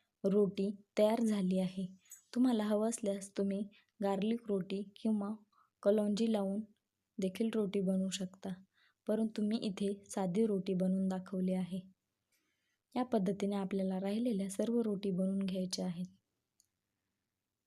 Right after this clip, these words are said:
पाहू शकता तुम्ही, मागून देखील किती व्यवस्थित अशी तयार झाली.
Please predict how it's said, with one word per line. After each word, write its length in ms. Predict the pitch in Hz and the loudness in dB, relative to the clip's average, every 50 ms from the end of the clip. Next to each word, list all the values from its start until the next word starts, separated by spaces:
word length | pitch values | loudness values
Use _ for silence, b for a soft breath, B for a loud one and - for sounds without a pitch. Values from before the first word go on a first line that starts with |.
| _ _ _ _ _ _ _ _ _ _ _ _ _ _ _ _ _ _ _ _ _ _ _ _ _ _ _ _ _ _ _ _ _ _ _ _ _ _ _ _ _ _ _ - | _ _ _ _ _ _ _ _ _ _ _ _ _ _ _ _ _ _ _ _ _ _ _ _ _ _ _ _ _ _ _ _ _ _ _ _ _ _ _ _ _ _ _ -4
पाहू 160 | 202 208 226 | -2 -2 0
शकता 300 | 254 - 240 - - 202 | -2 -2 -4 -4 -4 -6
तुम्ही, 280 | 196 196 196 196 196 190 | -4 -2 -2 0 0 0
मागून 440 | 190 185 190 190 190 190 214 240 233 | 0 0 0 -2 -2 0 2 2 2
देखील 360 | 214 202 196 202 - 190 202 214 - - _ _ | 2 0 -2 -4 -4 -6 -6 -6 -10 -16 _ _
किती 260 | - 208 185 - 196 196 | -8 -6 -4 -2 -2 2
व्यवस्थित 540 | 185 185 185 190 185 185 - - 240 - | 2 2 2 2 0 -4 -8 -10 -6 -4
अशी 260 | 220 190 - - 196 202 202 - _ - | -4 -4 -4 -4 -6 -8 -8 -12 _ -8
तयार 240 | - 196 196 202 208 | -6 -4 -4 -4 -4
झाली. 420 | 202 190 196 196 196 190 190 190 | -4 -4 -4 -4 -4 -4 -4 -4